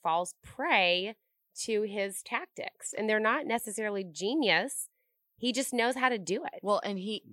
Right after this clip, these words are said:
Speaker 2: and he thrives on dividing our country, and that's what's
Speaker 3: Mm.
Speaker 2: so difficult, at least for me, is, I mean, he, he likes divisiveness, he likes that, and he thrives on it. If anybody saw his C O O was on, I think, I believe, New Day or C N N the other day,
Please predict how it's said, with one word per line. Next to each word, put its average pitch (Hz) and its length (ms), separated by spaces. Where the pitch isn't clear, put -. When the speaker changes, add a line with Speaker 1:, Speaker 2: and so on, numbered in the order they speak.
Speaker 2:
and 208 80
he 196 320
thrives 170 800
on 156 300
dividing 127 500
our 123 140
country, 120 480
and 120 120
that's 143 240
what's - 220
Speaker 3:
Mm. - 220
Speaker 2:
so 190 560
difficult, 135 560
at 117 100
least 123 220
for 123 80
me, 117 220
is, 120 120
I 131 60
mean, 123 100
he, 131 240
he 180 100
likes 156 320
divisiveness, 131 720
he 139 140
likes 131 340
that, 110 220
and 135 280
he 139 140
thrives 131 340
on 123 100
it. 120 60
If 127 80
anybody 156 300
saw 135 280
his 131 180
C 160 260
O 143 100
O 127 280
was 127 220
on, 123 160
I 127 60
think, 135 200
I 143 40
believe, 151 280
New 127 300
Day 113 300
or 113 100
C 127 220
N 123 80
N 120 180
the 120 140
other 117 160
day, 117 340